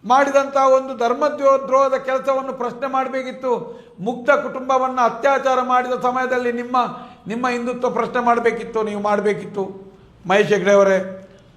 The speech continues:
ಇಂಥ ನೂರಾರು ಪ್ರಶ್ನೆಗಳು, ನೂರಾರು ಪ್ರಶ್ನೆಗಳು ಇಲ್ಲಿ ನಡೀತಾ ಇದೆ. ಅನ್ಯಾಯ ಅನಾಚಾರಗಳು ಧರ್ಮದ ಹೆಸರಿನಲ್ಲಿ ನಡೀತಾ ಇದೆ. ಪ್ರಶ್ನೆ ಮಾಡಬೇಕಿತ್ತು, ನೀವು ಮಾಡಬೇಡಿ.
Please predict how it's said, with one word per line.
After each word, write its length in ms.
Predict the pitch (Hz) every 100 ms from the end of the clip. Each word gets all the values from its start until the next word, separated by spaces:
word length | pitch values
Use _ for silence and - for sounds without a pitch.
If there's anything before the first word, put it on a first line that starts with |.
| -
ಇಂಥ 160 | 233 269
ನೂರಾರು 680 | 233 277 302 294 285 277
ಪ್ರಶ್ನೆಗಳು, 580 | 269 254 254 277 262 262
ನೂರಾರು 600 | 247 269 285 285 277 262
ಪ್ರಶ್ನೆಗಳು 520 | 254 254 254 262 254
ಇಲ್ಲಿ 180 | 247 247
ನಡೀತಾ 380 | 240 240 240 240
ಇದೆ. 500 | 233 226 202 - - - - _ -
ಅನ್ಯಾಯ 460 | 247 277 277 262
ಅನಾಚಾರಗಳು 840 | 247 240 269 277 269 262 247 247 233
ಧರ್ಮದ 400 | 233 262 269 254
ಹೆಸರಿನಲ್ಲಿ 520 | 247 247 247 247 233
ನಡೀತಾ 360 | 233 233 240
ಇದೆ. 280 | 233 214 208 185 - - - -
ಪ್ರಶ್ನೆ 300 | 214 208 247
ಮಾಡಬೇಕಿತ್ತು, 580 | 226 220 214 214 170 196
ನೀವು 200 | 285 302
ಮಾಡಬೇಡಿ. 760 | 294 302 294 294 254 - -